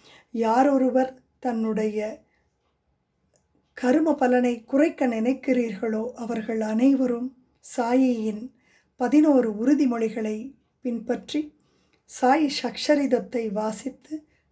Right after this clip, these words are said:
சீரடி சென்று சாயியின் பேரருளை பெற்றுக்கொள்ள அன்போடு உங்களிடம் கோரிக்கை வைக்கிறேன். ஜெய் சச்சிதானந்த சத்குரு சாய்நாத் மகாராஜ் கி ஜெய். ஜெய்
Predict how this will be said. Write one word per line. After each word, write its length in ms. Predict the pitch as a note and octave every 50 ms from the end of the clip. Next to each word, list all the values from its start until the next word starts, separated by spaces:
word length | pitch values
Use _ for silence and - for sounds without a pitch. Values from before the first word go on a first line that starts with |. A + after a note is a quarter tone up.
| - -
சீரடி 320 | - C#4+ C#4+ C#4 C4 A#3+ A#3
சென்று 600 | G#3+ - - B3+ B3 B3 B3+ B3 - D4 F4 - _ _ _ _ _ _ - -
சாயியின் 580 | - A#3+ A3+ A3+ A3+ A3+ A3+ A3 A3 A3 G3+ F#3+ -
பேரருளை 600 | C4 C4+ C#4 D4+ D4+ C#4+ B3 A#3+ A3 G#3+ G#3+ G3
பெற்றுக்கொள்ள 800 | - A#3 G#3+ - - A#3+ A3 - - A#3 G#3+ G#3+ G#3 G#3+ A3 _ _ _ _ _ _
அன்போடு 760 | _ - A3 A3 G#3+ G#3+ G3+ A#3+ A#3 A#3 B3 C4 C4+ C4+ - - _ _ _ _ _ _ _
உங்களிடம் 720 | B3+ A#3 A3 A3 G#3+ G#3+ G#3+ G#3 G#3 G#3 G#3 A3 B3 - _ _ _ _ _ _ _ _ _ _ _
கோரிக்கை 520 | - C4+ B3 A#3+ A#3+ A3 F#3+ - B3 A3+
வைக்கிறேன். 640 | G#3+ G#3+ G#3+ G3 F#3+ - A#3 G#3+ G#3+ A3 C4 C4+ _ _ _ _ _ _ _ _ _ _ - G3
ஜெய் 400 | A3 B3 A#3 A3+ A3 - - _ _ _ - -
சச்சிதானந்த 840 | C4+ C4+ - C4+ B3+ C4 C4+ D4 D4+ C#4 B3 A3+ G#3 G#3+ A3 - - _ _ - -
சத்குரு 520 | C#4 C4 A#3+ A3+ A3 C4+ A#3+ A3 G#3+ A3 - _ - - - -
சாய்நாத் 480 | - B3+ A#3+ B3 C4 B3 A3+ G#3 G3 - _ _ _ - A3+
மகாராஜ் 480 | A#3 A3+ A#3 B3 B3+ C#4+ D4 - - -
கி 260 | - - F#3+ F#3+ - _ A3+ G3 F#3 F#3+
ஜெய். 280 | C4 B3 F#3 - - - _ _ _ _ _ _ _ G#3 -
ஜெய் 260 | C4+ B3+ B3 B3